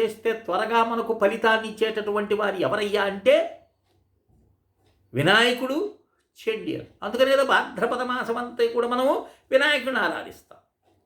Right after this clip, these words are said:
అలాగే ఆశ్వీజం వచ్చిన తర్వాత అమ్మవారిని ఆరాధిస్తాం. అందుకని ఈ కలియుగంలో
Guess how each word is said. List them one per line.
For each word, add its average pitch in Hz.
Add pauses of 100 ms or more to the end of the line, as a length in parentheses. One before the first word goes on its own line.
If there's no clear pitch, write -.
(460)
అలాగే 262
ఆశ్వీజం 254
వచ్చిన 240
తర్వాత 247
అమ్మవారిని 240 (120)
ఆరాధిస్తాం. - (640)
అందుకని 262
ఈ 262
కలియుగంలో 170